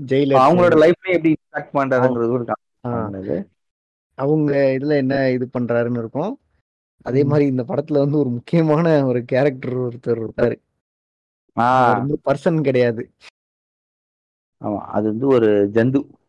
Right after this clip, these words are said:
Speaker 1: ஆமா. மிஸ்டர் ஜிங்கிள்ஸ் அப்படின்னு ஒரு
Speaker 2: ஐயோ.
Speaker 1: கேரக்டர் ஒருத்தர் இருப்பாரு.
Speaker 2: அதுவும்
Speaker 1: அந்த
Speaker 2: செமையா ரோல் ப்ளே பண்ணிருக்கணும் அந்த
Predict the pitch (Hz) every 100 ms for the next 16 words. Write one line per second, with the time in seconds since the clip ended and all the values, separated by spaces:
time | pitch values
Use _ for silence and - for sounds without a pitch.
0 | _ 151 165 151 120 127 127 165 160 -
1 | - _ _ _ _ _ - 151 135 139
2 | - 147 123 147 160 165 147 - - 131
3 | 120 131 135 123 120 - 110 110 113 117
4 | 117 110 107 - 110 107 117 110 - _
5 | _ _ _ _ _ - 147 202 247 330
6 | 359 294 240 - 185 233 214 180 160 147
7 | 135 127 123 123 120 117